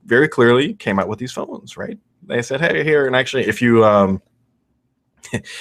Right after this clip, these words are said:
if you, if you go back and watch the presentation, Panos said, um, "Thanks for leaking all the content."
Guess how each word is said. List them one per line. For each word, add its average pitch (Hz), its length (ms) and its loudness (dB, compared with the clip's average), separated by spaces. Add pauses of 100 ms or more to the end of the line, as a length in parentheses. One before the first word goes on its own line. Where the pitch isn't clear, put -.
(160)
if 107 100 -4
you, 113 200 0
if 120 100 -4
you 123 60 -2
go 131 120 6
back 117 120 2
and 104 80 0
watch 104 200 0
the - 80 -8
presentation, 92 600 -6 (520)
Panos 107 400 -4
said, 98 540 -4 (340)
um, 95 280 -4
"Thanks 131 240 -4
for 113 120 -4
leaking 120 340 -2
all 95 80 -2
the 87 80 -6
content." 98 540 -8